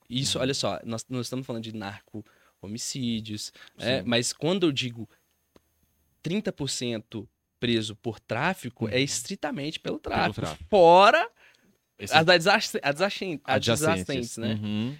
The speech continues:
Speaker 2: sim.
Speaker 1: Então, assim, o advogado ele tem que estar preparado pra atuar na,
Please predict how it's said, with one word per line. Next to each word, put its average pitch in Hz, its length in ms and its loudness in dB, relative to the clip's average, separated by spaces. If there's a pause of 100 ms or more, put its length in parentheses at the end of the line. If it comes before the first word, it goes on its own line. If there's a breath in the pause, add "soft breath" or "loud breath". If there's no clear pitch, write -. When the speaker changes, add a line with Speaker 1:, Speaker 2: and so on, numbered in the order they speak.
Speaker 2:
sim. - 120 -8
Speaker 1:
Então, 170 140 2
assim, 185 360 0 (340 soft breath)
o 135 120 0
advogado 170 420 0
ele 202 140 -4 (160)
tem 233 260 0
que - 80 -14
estar 131 200 -4
preparado 120 500 -6
pra 131 140 -6
atuar 135 240 -4
na, 143 100 -8